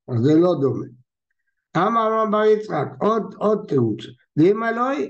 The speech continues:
אכא לא קבע בראשי הטעם במגילה, דכתיב לשום עלות בעולם,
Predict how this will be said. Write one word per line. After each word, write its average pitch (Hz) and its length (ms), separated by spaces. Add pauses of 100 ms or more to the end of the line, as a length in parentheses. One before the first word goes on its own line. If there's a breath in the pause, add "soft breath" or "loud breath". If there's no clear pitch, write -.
אכא 240 320
לא 160 240
קבע 165 320
בראשי 160 440
הטעם 160 480
במגילה, 160 680
דכתיב 170 440
לשום 165 480
עלות 165 600
בעולם, 156 560